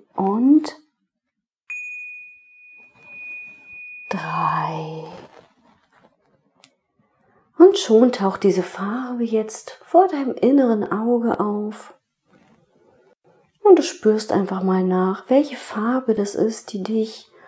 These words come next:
und dein inneres Kind jetzt begleiten darf, in den nächsten Wochen.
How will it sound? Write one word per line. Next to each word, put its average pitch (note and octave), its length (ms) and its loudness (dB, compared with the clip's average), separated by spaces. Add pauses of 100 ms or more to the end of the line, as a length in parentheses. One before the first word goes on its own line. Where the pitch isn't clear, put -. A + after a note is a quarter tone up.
(200)
und G3+ 160 -4
dein G3 160 2
inneres G3+ 520 -2
Kind C#4+ 260 2
jetzt B3 200 0
begleiten A3+ 680 -2
darf, G#3 580 -6 (640)
in A3 100 2
den G#3+ 80 -2
nächsten G#3 640 -4
Wochen. G3 720 -6